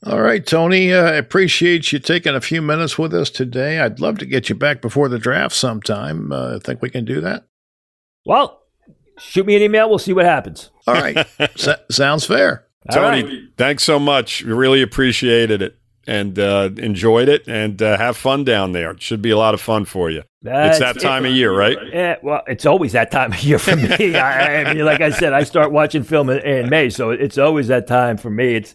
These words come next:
Speaker 3: Right.
Speaker 2: and the combine's a lot different than what it was, but we'll, we'll see what happens.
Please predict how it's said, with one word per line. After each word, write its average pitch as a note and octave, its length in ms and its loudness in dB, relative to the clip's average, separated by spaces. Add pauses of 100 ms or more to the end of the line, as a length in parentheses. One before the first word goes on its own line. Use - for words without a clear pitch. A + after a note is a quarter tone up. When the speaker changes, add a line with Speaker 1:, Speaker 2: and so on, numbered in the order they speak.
(120)
Speaker 3:
Right. - 320 -6
Speaker 2:
and A#2 140 -4
the C3 40 -4
combine's E3+ 480 2
a C#3 60 2
lot C#3+ 260 2
different C3 300 -2
than A2+ 140 -2
what A2 120 0
it D2+ 60 -12
was, E2+ 260 -8
but G#2 200 -6
we'll, A#2 280 -2
we'll A#2 140 -8
see C3+ 160 -6
what A2+ 120 -2
happens. F#2 440 -6